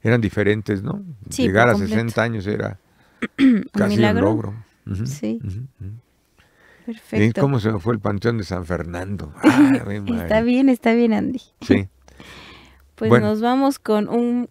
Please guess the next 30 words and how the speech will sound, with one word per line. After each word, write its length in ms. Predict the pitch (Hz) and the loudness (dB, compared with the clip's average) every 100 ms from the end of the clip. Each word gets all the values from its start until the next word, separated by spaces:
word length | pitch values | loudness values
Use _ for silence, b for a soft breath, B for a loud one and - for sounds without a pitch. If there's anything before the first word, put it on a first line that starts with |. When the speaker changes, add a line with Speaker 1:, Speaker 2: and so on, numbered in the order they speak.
| - | -4
Speaker 2:
un 140 | 240 | -2
gran 280 | 226 233 262 | 2 2 4
favorito 640 | 254 202 196 214 202 190 | 4 4 2 0 -2 0
de, 280 | 170 - 214 | -2 -4 -6
del 220 | - 185 185 | -4 -2 0
programa 460 | 190 190 226 - | 0 2 2 4
Speaker 1:
Ah, 20 | |
Speaker 2:
en 80 | 214 | 2
Speaker 1:
sí, 80 | 113 | 0
cómo 140 | 98 95 | 0 0
Speaker 2:
general. 240 | 101 131 | 0 0
Speaker 1:
no. 160 | 110 - | -4 -10
Manuel 360 | - 98 117 117 | -6 -2 0 0
Acuña 400 | 113 110 117 107 | 0 -2 -2 -2
Narro. 280 | 95 95 208 | -2 -2 -2
Speaker 2:
Manuel 440 | 208 214 208 - - | 0 -2 -4 -8 -10
Acuña. 500 | 208 - 175 214 214 b b b b b - | -12 -10 -10 -10 -14 b b b b b 0
Speaker 1:
Bueno, 240 | 123 131 | 2 4
Manuel 360 | 117 117 135 147 | 2 2 4 4
Acuña, 520 | 139 - 147 147 139 | 2 2 -2 0 -4
coahuilense, 760 | - 110 98 104 120 127 - 123 | -4 -4 -2 -2 -2 -4 -8 -8
nace 320 | 120 107 107 | -8 -8 -8
en 100 | 90 | -6
Saltillo 580 | 95 95 - 135 135 120 | -6 -6 -4 -4 -4 -6
en 120 | 98 | -6
mil 200 | 104 113 | -8 -8
ochocientos 460 | 95 87 98 101 - | -10 -12 -12 -12 -8
cuarenta 480 | 101 92 95 104 | -8 -6 -6 -4
y 60 | 117 | -2
nueve. 420 | 123 147 123 143 | 0 0 0 -4